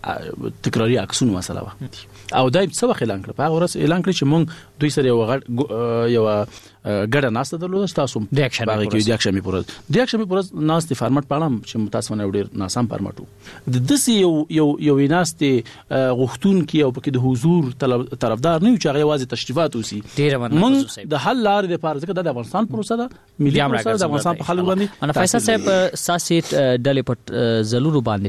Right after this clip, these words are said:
Speaker 2: ټینګار کړی دی چې پایلې باید اعلان شي، لومړنۍ پایلې. د دغې پایلو د اعلان سره لیوالتیا په داسې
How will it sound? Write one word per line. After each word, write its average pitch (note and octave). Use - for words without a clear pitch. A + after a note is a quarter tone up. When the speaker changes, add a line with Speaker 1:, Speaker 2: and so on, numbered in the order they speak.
Speaker 2:
ټینګار G2+
کړی F#2
دی F#2+
چې G2+
پایلې D#3
باید G#2+
اعلان F2+
شي، -
لومړنۍ G#2+
پایلې. E2+
د D3+
دغې G#3+
پایلو C#4+
د A3
اعلان A3
سره G3+
لیوالتیا D3
په D#3+
داسې E3